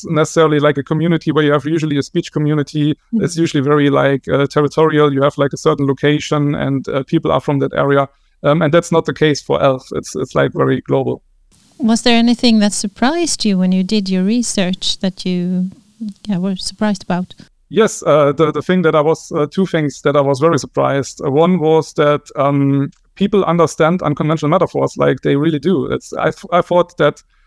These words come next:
Speaker 1: uh, there will be, um, like, uh, problematic,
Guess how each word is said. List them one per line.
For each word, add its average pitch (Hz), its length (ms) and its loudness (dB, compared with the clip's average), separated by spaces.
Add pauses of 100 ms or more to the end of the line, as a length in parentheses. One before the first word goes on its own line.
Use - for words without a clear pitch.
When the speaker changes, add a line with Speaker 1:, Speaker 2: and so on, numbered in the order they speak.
(200)
Speaker 1:
uh, 156 120 0
there 151 180 2
will 160 180 2
be, 147 440 0
um, 135 420 0
like, 131 300 0 (100)
uh, 135 480 0 (460)
problematic, 156 640 0